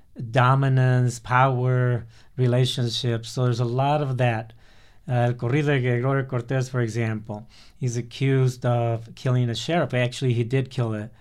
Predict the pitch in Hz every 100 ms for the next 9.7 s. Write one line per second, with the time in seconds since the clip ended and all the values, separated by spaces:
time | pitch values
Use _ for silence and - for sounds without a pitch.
0 | - - 110 - 127 120 120 113 113 175
1 | 180 - 120 110 - - - - 151 160
2 | 151 139 131 139 131 113 - 131 127 127
3 | 107 101 - - - - - 123 117 117
4 | 113 110 - 127 113 107 110 - 131 110
5 | 135 135 123 113 113 113 107 160 160 113
6 | 110 110 - - - - - - - 135
7 | 147 175 180 165 156 147 135 127 - -
8 | - - 135 151 151 139 123 113 131 147
9 | 139 131 131 131 131 131